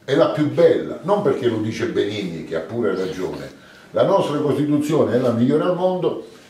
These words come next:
per un motivo, perché la persona è al centro di ogni attività.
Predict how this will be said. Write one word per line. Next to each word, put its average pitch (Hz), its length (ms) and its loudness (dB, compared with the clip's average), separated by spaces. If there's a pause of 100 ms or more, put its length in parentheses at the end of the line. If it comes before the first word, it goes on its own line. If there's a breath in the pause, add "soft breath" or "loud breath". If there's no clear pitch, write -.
(140 loud breath)
per 160 160 4
un 160 100 2
motivo, 127 720 0
perché - 720 0
la 127 220 4
persona 165 880 -2 (240)
è 110 120 0
al 110 260 4
centro - 800 -4 (100)
di 110 460 -2
ogni 151 680 -2
attività. - 800 -6